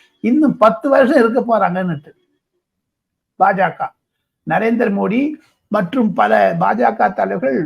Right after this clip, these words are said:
ஒட்டுமொத்தமாக வந்தால் திராவிட முன்னேற்ற கழகம் அல்ல, பா-, விடுதலை சிறுத்தைகள் கட்சி அல்ல,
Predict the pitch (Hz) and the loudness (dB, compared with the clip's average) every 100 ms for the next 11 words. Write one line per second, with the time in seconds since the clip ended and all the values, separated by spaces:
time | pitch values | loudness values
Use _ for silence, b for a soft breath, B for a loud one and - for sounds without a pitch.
0 | - _ _ - 190 180 254 214 220 226 | -6 _ _ -2 0 0 0 0 0 0
1 | 233 226 233 202 226 220 220 226 247 _ | 0 2 2 0 2 2 0 -4 -12 _
2 | _ _ _ _ - 220 240 254 220 208 | _ _ _ _ -6 0 2 2 -2 0
3 | 277 285 262 247 220 208 185 185 170 127 | 2 0 -2 -4 -4 -2 -4 -4 -4 -6
4 | - _ _ _ _ _ _ _ _ _ | -12 _ _ _ _ _ _ _ _ _
5 | _ _ _ _ _ _ - - - 160 | _ _ _ _ _ _ -4 -4 -6 0
6 | 196 285 285 262 247 - 269 - 285 233 | 2 2 2 4 2 2 0 0 -4 -2
7 | 226 - 175 - 214 185 185 | -2 -2 -6 -4 -2 -2 -4